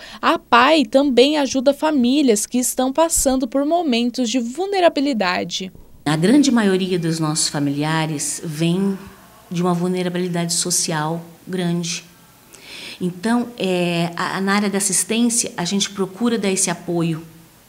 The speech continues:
Speaker 2: a essas famílias, não só com cesta básica, muitas vezes com, com leite, porque nós temos criança em des-, desnutrição, então são leites específicos pra essas crianças.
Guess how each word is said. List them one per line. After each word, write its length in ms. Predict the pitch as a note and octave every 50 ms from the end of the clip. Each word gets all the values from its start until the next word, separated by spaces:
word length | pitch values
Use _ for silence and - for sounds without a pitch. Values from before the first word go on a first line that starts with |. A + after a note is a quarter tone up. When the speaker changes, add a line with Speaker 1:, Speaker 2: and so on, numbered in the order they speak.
| - - - - - - -
Speaker 2:
a 80 | -
essas 220 | D#3 D#3 E3+ D#3+ -
famílias, 480 | - E3 D#3+ D#3 D3+ C#3+ C#3 D3 - - - - - -
não 240 | A#3+ C4+ D4+ D#4 C#4+
só 240 | - - A3 G3
com 120 | G3+ G3+ G3
cesta 360 | G3 - F3+ F3 E3+ - F3+
básica, 680 | F3 E3 D#3 D3+ D3+ D3 C#3+ D3+ D#3 - - C#3 C#3+ - - - - - - -
muitas 360 | F3+ F#3+ F#3+ G3 F#3+ E3+ E3
vezes 440 | D#3+ F3 F#3 F3+ F3+ F#3+ F#3+ F#3 -
com, 560 | - - - F3+ F3 F3 F3 F3 E3+ E3+ E3+ E3+ E3+ - - - - - - -
com 160 | - F#3+ F#3
leite, 680 | F#3 F3+ F#3 G3 G3+ G3+ G3+ - - - D#3 C#3+ - - -
porque 160 | - - F3
nós 140 | E3 E3+ E3+
temos 240 | E3+ E3 E3 E3+ -
criança 340 | - E3 D#3+ D#3+ D#3+ D#3+ F3+
em 200 | E3 F#3 F3 E3+
des-, 220 | D#3+ E3 D#3+ D#3+
desnutrição, 1080 | D#3+ - D#3 E3+ F3+ F3+ F3 G3 F#3 D#3+ G3 F3+ F#3 - - - E3 D#3+ E3+ F#3 G#3 G3+ G#3 - - - -
então 380 | - F3+ E3+ - F#3 E3+ F#3 F#3+
são 320 | F#3 - G3+ F3 F3 F3+
leites 560 | F#3 F3+ F#3 F#3+ F#3 F3+ - - - - - - -
específicos 1080 | G#3 G3+ - - A3+ G#3 G#3 - - - C4 C4+ C4+ C4+ - - - C#3 C3+ - -
pra 220 | - - - E3 D3+
essas 220 | D3 - D3 -
crianças. 640 | - D3+ C#3 B2+ G#2+ A#2 - C3 B2 - - -